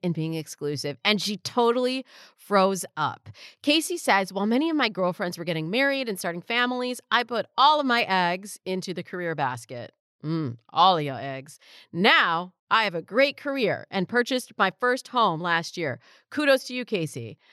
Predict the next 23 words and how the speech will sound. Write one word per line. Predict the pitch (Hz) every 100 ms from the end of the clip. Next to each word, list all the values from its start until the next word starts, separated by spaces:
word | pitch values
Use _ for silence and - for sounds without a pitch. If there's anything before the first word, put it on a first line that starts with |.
| _ -
But | 185
she | 214
says, | 220 196 -
"I've | 208
been | 202 185
single | - 233 247 247
for | - 190
most | 180 220 240 247 208
of |
the | 196
last | 185 170 170 -
eight | 165
years, | 147 151 151
and | 156
I'd | 156 165
love | 160
to | 185
find | 180 147 147 -
a |
partner | 120 - 139 - 143 139 143 _ _ _ _
for | _ 160 147 147
long | - 156 151 143 143 143
term." | - 147 131 120 123